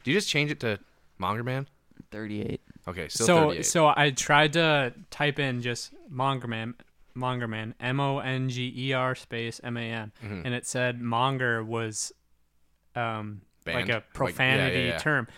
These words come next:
Speaker 3: when people literally have the N-word as their name.
Speaker 1: <laughs>
Speaker 3: So I had to do M O N G R space man, and then I added the thirty-eight onto it.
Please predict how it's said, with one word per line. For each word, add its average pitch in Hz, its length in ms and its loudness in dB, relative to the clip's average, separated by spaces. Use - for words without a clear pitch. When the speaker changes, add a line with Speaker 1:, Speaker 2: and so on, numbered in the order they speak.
Speaker 3:
when 175 140 4
people 180 320 4
literally 170 340 4
have 147 180 4
the 135 120 2
N-word 117 500 0
as 123 200 -2
their 123 180 0
name. 117 300 -2
Speaker 1:
<laughs> - 60 -12
Speaker 3:
So - 200 2
I 131 80 8
had 139 180 2
to 139 80 -4
do 139 340 2
M 139 200 0
O 147 180 2
N 139 260 0
G 131 380 -2
R 120 480 2
space - 460 -6
man, 110 260 -4
and 107 100 -6
then 107 100 -6
I 107 100 -4
added 110 320 -2
the - 60 -20
thirty-eight 110 580 -4
onto 107 260 -8
it. 98 160 -12